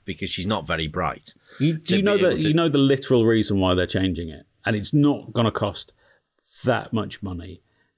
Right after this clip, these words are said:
Speaker 2: And the
Speaker 1: Is it to
Speaker 2: the,
Speaker 1: do with
Speaker 2: the logo
Speaker 1: copyright?
Speaker 2: has the
Speaker 1: Is it
Speaker 2: s-, sort of.
Speaker 1: trademarking sort of
Speaker 2: So
Speaker 1: coming to an
Speaker 2: at,
Speaker 1: end or something?
Speaker 2: at the, no, at the moment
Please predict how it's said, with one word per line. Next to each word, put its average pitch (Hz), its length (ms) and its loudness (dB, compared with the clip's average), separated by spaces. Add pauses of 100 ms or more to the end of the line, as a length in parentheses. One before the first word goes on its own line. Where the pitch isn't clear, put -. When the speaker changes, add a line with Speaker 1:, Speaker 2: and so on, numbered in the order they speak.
Speaker 2:
And 98 420 0 (300)
the 92 600 0 (180)
Speaker 1:
Is 233 180 2
it 233 120 -2
to 214 80 0
Speaker 2:
the, 233 120 2
Speaker 1:
do 233 60 0
with 127 120 2
Speaker 2:
the 123 60 2
logo 127 260 4
Speaker 1:
copyright? 110 200 2
Speaker 2:
has 120 220 0 (100)
the 120 400 -4 (300)
Speaker 1:
Is 135 80 -2
it 156 100 -4
Speaker 2:
s-, - 100 -12
sort 196 260 0
of. 175 60 0
Speaker 1:
trademarking 143 680 0
sort 147 240 2
of - 60 -14
Speaker 2:
So - 60 -20
Speaker 1:
coming 123 200 0
to 131 60 2
an 156 60 2
Speaker 2:
at, 143 40 0
Speaker 1:
end 113 100 -2
or 95 40 -4
something? 71 240 -12 (200)
Speaker 2:
at 151 200 -2
the, 156 60 4
no, 127 540 2 (260)
at 160 120 0
the 170 80 2
moment 101 520 2